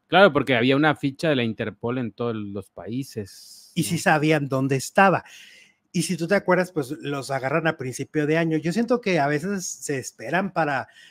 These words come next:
Speaker 2: que sea el momento ideal, mediático, no sé, ¿no?
Speaker 1: Cortinas de humo, claro.
Speaker 2: Con, ajá, exacto. Lo, lo usaron con otros fines, ¿no? Y a lo mejor, este, en ese momento ya lo necesitaban para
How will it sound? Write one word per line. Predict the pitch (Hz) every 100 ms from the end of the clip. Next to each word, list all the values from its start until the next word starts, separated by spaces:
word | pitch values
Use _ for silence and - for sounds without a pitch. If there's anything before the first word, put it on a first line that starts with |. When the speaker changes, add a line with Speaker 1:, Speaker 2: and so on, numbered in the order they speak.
| _
Speaker 2:
que | 147
sea | - 143
el |
momento | 160 170 165 165
ideal, | 175 147 123 143 156
mediático, | 147 139 127 123 - 147 - 131
no | 131 135
sé, | - 123 -
¿no? | 117
Speaker 1:
Cortinas | 104 120 117 107
de | 113
humo, | 104 107 120 120
claro. | 104 107
Speaker 2:
Con, | 151 151
ajá, | 143 202 226
exacto. | 196 208 - 156 127 170
Lo, | 180 180
lo | 170 170
usaron | 160 - 170 185 208 180 -
con | 160 147
otros | 156 175 160
fines, | 160 190 160 123 -
¿no? | 151 165 - - -
Y | 143
a |
lo | 151
mejor, | - 160 160
este, | 156 143 - 147 135 127 117 117 _ _
en | 147 143
ese | 143 160
momento | 143 165
ya | 151
lo | 156
necesitaban | 165 156 139 151 160 151 160
para | 143 135 113